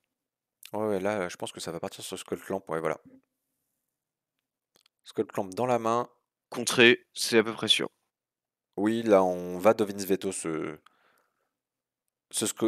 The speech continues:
Speaker 1: ce clamp. Mais après, bon, on attrape un Dovin's Veto quand même.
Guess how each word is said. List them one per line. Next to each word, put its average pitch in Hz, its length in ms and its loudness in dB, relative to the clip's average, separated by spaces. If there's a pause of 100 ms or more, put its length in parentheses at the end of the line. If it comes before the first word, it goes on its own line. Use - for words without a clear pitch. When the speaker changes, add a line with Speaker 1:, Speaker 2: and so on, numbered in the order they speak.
Speaker 1:
ce - 160 -2
clamp. 127 180 2 (300)
Mais 131 180 2
après, 185 400 6
bon, 120 240 -6 (760)
on 110 140 -4
attrape 147 280 2
un 156 60 2
Dovin's 139 260 -2
Veto 143 220 4
quand 135 120 0
même. 120 320 -4